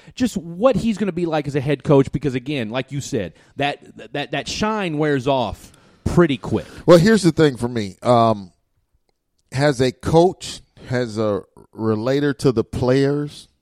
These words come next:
Speaker 2: and to bring a team together, I have the utmost confidence in Eric Bieniemy.
Speaker 1: Oh, that's he, he's Andy Reid in that sense.
Speaker 2: Okay, now what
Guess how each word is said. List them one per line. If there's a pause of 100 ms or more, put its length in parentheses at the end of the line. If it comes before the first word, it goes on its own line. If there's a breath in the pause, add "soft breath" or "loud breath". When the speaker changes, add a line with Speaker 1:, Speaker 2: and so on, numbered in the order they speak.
(300)
Speaker 2:
and (400)
to
bring
a
team
together, (520)
I
have
the
utmost
confidence (100)
in
Eric
Bieniemy. (100)
Speaker 1:
Oh, (460)
that's (100)
he,
he's
Andy
Reid
in
that
sense.
Speaker 2:
Okay, (320)
now (480)
what